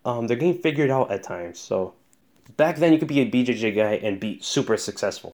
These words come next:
Today, that's not gonna cut it. Uh, do you have any plans to break down the Masvidal versus Thompson fight? I, uh, I won't be able to. It'll be too much, you know. Uh, I got other videos. I just wanna move on a little bit more 'cause I do have a long list of videos I'm trying to get out there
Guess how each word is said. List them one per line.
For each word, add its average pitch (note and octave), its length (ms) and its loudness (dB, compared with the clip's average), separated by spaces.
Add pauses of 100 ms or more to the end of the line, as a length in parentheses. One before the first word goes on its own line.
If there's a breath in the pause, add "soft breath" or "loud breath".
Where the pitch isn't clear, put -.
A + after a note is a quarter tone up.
(160)
Today, C3 380 0
that's A#2 240 0
not B2 160 2
gonna G2 140 -4
cut F#2 200 -2
it. E2+ 140 -10 (180)
Uh, G#2 340 2
do F#2+ 200 -8
you A#2+ 120 6
have C3 100 6
any B2 160 4
plans A2+ 460 0
to A2 100 2
break G#2+ 240 2
down A2 120 0
the G#2+ 60 0
Masvidal G2+ 500 4
versus G2 340 0
Thompson F#2+ 500 -6
fight? - 380 -4 (200 soft breath)
I, G2 100 -2
uh, G#2 460 4
I A#2 100 4
won't A2+ 200 2
be G#2+ 120 4
able F#2+ 180 0
to. F#2+ 340 -8
It'll C#3 100 2
be D3+ 80 -2
too C#3 180 0
much, G#2+ 320 2
you A2 60 0
know. G#2 180 4
Uh, F#2+ 440 0 (220)
I A2+ 80 -2
got A2+ 120 2
other A#2+ 160 2
videos. A2+ 380 4
I G2+ 60 -2
just - 160 -8
wanna A2+ 140 2
move G2+ 160 2
on G2+ 140 4
a G2 40 0
little G#2 200 4
bit G2+ 160 0
more G#2+ 300 2 (360 soft breath)
'cause A2 120 2
I G2+ 80 2
do A2+ 200 0
have A#2 120 0
a G#2 60 4
long A2 420 4
list A2+ 180 4
of G#2 80 -4
videos G#2+ 300 2
I'm F#2+ 140 -2
trying G#2 200 -6
to G2 60 -4
get F#2+ 140 0
out G2 180 2
there A2 240 -2